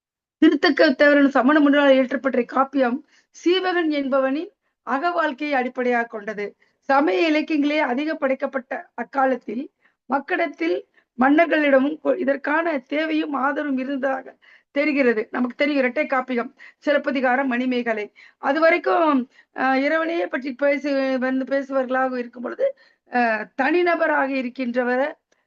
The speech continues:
சாதாரண, அஹ், பெண்களை பற்றி பேசிய காவியமாக சிலம்பும் மணிமேகலையும் அமைந்திருக்கிறது. இது ஒரு சின்ன நிகழ்வை சொல்லலாம் என்று நினைக்கிறேன். அஹ், திருவனந்தபுரம் போயிருந்தேன்.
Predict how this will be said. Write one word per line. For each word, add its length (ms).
சாதாரண, 880
அஹ், 240
பெண்களை 460
பற்றி 440
பேசிய 440
காவியமாக 540
சிலம்பும் 420
மணிமேகலையும் 540
அமைந்திருக்கிறது. 840
இது 200
ஒரு 200
சின்ன 340
நிகழ்வை 320
சொல்லலாம் 380
என்று 180
நினைக்கிறேன். 400
அஹ், 320
திருவனந்தபுரம் 720
போயிருந்தேன். 520